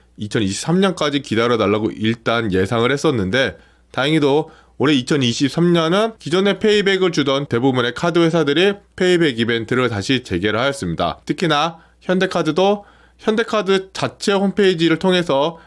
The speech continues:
페이백 이벤트를 다시 진행을 하였는데요. 연회비가 높은 카드들 위주로 페이백 이벤트를 진행하고 있지만, 이 나름의 방법이 있으니까 오늘 소개한 카드가 마음에 들든 안 들든 현대카드를 발급할 예정이 있으신 분들은 현대카드를 발급을 하셨으면 좋겠고요.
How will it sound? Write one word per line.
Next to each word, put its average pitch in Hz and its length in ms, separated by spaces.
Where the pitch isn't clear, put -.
페이백 185 440
이벤트를 117 460
다시 107 260
진행을 101 380
하였는데요. 127 640
연회비가 185 540
높은 160 540
카드들 202 680
위주로 139 500
페이백 156 340
이벤트를 123 400
진행하고 113 520
있지만, 113 500
이 120 160
나름의 131 320
방법이 127 420
있으니까 113 600
오늘 143 240
소개한 160 340
카드가 190 540
마음에 131 320
들든 131 340
안 104 320
들든 151 480
현대카드를 170 800
발급할 117 480
예정이 117 340
있으신 131 480
분들은 113 500
현대카드를 120 500
발급을 107 400
하셨으면 135 400
좋겠고요. 104 560